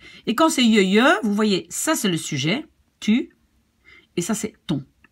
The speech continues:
Et ici, c'est la même chose. D'accord ? Nous promenons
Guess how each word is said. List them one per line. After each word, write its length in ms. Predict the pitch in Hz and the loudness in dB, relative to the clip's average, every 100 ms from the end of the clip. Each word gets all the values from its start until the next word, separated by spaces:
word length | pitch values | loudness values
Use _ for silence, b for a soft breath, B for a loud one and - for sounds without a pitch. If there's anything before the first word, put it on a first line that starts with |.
| _ _ _ _ - | _ _ _ _ -6
Et 140 | 202 | -4
ici, 280 | 208 - 339 - | -4 -4 -8 -10
c'est 160 | - | -6
la 60 | 285 | -4
même 140 | 262 | -4
chose. 460 | - 180 196 - _ _ _ _ _ _ - | -6 -8 -10 -18 _ _ _ _ _ _ -18
D'accord ? 480 | 196 233 285 339 - _ _ _ - B B B B B | -8 -6 -6 -8 -20 _ _ _ -20 B B B B B
Nous 200 | 214 392 - - | 4 4 0 -8
promenons 500 | - 302 285 294 | -2 2 2 2